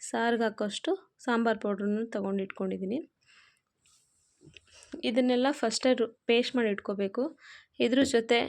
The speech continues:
ಆನಿಯನ್ನು, ಶುಂಠಿ, ಬೆಳ್ಳುಳ್ಳಿನ ಹಾಕ್ಕೊಂಡು ಪೇಸ್ಟ್ ಮಾಡಿ ಇಟ್ಕೋಬೇಕು ಒಗ್ಗರಣೆಗೆ.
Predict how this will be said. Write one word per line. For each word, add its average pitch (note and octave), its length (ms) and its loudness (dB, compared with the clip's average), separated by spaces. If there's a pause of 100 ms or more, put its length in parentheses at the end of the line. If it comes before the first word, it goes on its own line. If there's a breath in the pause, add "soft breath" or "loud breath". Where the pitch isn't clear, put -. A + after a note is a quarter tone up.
(500 loud breath)
ಆನಿಯನ್ನು, A3+ 560 0 (680 soft breath)
ಶುಂಠಿ, A3+ 440 2
ಬೆಳ್ಳುಳ್ಳಿನ G#3 580 0 (100)
ಹಾಕ್ಕೊಂಡು G#3 420 -4 (580)
ಪೇಸ್ಟ್ A3+ 280 -2
ಮಾಡಿ G#3 140 -2
ಇಟ್ಕೋಬೇಕು G3 540 -4
ಒಗ್ಗರಣೆಗೆ. G3 500 -4